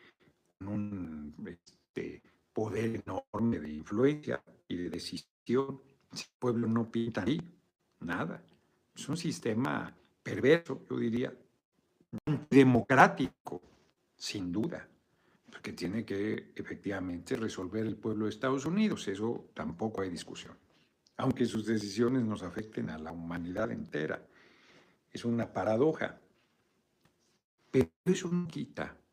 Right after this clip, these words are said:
el que te sorprendas de la enorme hipocresía. A ver, entiendo que a Lucky Luciano lo hayan metido a la cárcel por no pagar impuestos porque no pudieron demostrarle que era un,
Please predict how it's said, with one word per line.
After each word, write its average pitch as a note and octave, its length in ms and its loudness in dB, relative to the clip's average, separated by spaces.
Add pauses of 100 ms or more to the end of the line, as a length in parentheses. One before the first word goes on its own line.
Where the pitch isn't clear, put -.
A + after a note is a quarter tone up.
(160)
el G2 140 -12
que A2 100 -4
te G#2+ 160 -4
sorprendas A#2+ 880 -4 (360)
de G#2+ 160 -4
la G2+ 120 -4
enorme B2 440 0
hipocresía. - 640 -4
A - 40 -6
ver, - 220 2 (380)
entiendo F3+ 800 6
que A#2 180 2
a F#2 160 -2
Lucky C3 420 4
Luciano A2 640 4 (460)
lo A2 180 2
hayan C3 320 8
metido A2+ 400 4
a A2+ 40 6
la F#2+ 180 -4
cárcel A2 420 0
por F#2 260 -4
no A2+ 220 0
pagar A2 400 0
impuestos - 540 -4 (100)
porque - 220 -10 (100)
no G#2+ 160 -2
pudieron G#2+ 320 -6
demostrarle F#2 680 -6
que F#2+ 100 -4
era F2 180 -4
un, E2 400 -6